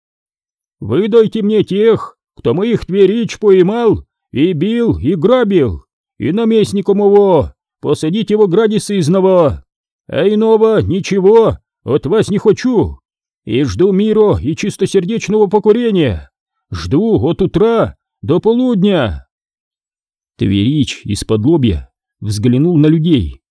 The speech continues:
и принялся сворачивать свиток. Слышно было, как сухо шуршит пергамент. Было от чего задуматься новоторжцам.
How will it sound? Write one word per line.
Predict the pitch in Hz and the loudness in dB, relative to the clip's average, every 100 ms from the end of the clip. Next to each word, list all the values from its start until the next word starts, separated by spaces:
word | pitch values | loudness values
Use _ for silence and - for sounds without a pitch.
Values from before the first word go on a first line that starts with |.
| _ _ - | _ _ -8
и | - | -6
принялся | - 160 160 139 151 | -2 0 0 0 -2
сворачивать | - 123 170 175 160 151 | -2 -2 0 0 0 -2
свиток. | - 185 175 - - _ _ _ _ _ | -2 -2 -2 -4 -10 _ _ _ _ _
Слышно | - - 101 131 - 123 | -12 -6 -2 -2 0 -2
было, | 120 131 123 101 67 - _ _ | 0 2 2 0 -4 -14 _ _
как | 113 110 | -6 -6
сухо | - 165 - | -4 -6 -4
шуршит | - 131 - 185 - | -4 -4 -2 -4 0
пергамент. | 143 123 190 170 98 65 _ _ _ _ _ _ _ _ _ _ _ _ _ | 0 2 2 2 0 -4 _ _ _ _ _ _ _ _ _ _ _ _ _
Было | - 101 131 165 151 | -4 0 0 2 0
от | |
чего | - 143 165 135 | 0 0 0 0
задуматься | 135 156 143 123 127 | 0 0 0 0 0
новоторжцам. | 143 135 196 165 - 87 67 | 2 0 0 -2 -4 -8 -8